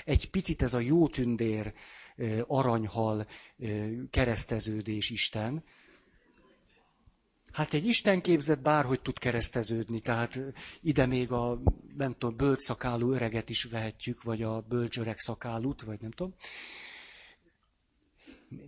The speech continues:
Mi történik ilyenkor? Van egy idealizált, bár pozitív istenképzet,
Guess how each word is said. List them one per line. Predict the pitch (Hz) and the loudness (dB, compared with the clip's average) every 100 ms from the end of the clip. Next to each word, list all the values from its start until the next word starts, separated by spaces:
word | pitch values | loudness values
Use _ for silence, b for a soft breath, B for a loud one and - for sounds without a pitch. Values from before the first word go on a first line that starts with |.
| - | -8
Mi | 117 190 | -2 0
történik | - 160 143 143 131 123 | 2 2 4 2 2 -2
ilyenkor? | 123 107 98 98 107 104 98 _ _ _ _ _ b - | -2 -2 -2 -4 -6 -6 -12 _ _ _ _ _ b -4
Van | 127 | -2
egy | 127 113 | -2 -4
idealizált, | 180 139 135 120 113 110 113 110 | -4 0 0 0 0 -2 -2 -6
bár | 107 110 107 | -4 -4 -4
pozitív | - 147 135 - 120 107 | -4 -4 -4 -6 -8 -2
istenképzet, | 104 - 107 104 110 107 110 170 190 - | 0 0 -2 -6 -6 -4 -2 -4 -6 -14